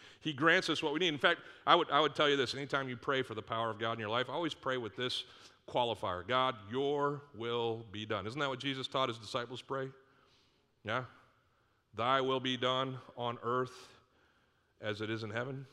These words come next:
That's what you pray when you ask for God's power to be realized in your life. "Lord, this is what I think. This is the power that I want.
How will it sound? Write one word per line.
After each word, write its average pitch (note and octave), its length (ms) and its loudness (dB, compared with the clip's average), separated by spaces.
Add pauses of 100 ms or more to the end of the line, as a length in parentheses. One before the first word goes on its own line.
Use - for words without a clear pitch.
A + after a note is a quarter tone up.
(180)
That's D#3+ 120 -8
what D#3 140 -2
you E3+ 80 -4
pray A#2+ 240 0
when B2+ 140 -2
you A#2 160 -8 (100)
ask A#2+ 160 -4
for - 80 -10
God's G#2+ 240 -2
power A#2 280 -2
to G#2+ 40 -6
be G2+ 80 -6
realized G#2+ 360 0
in G#2+ 40 -10
your G2+ 80 -6
life. A#2 140 -4
"Lord, C#3+ 160 2
this D#3+ 80 -4
is D3 80 -8
what C3+ 100 2
I D3 160 8
think. C3+ 220 -2
This C3+ 100 -4
is C3 60 -10
the A#2+ 80 -8
power C#3 260 2
that A#2+ 120 2
I D3+ 100 6
want. A#2+ 260 0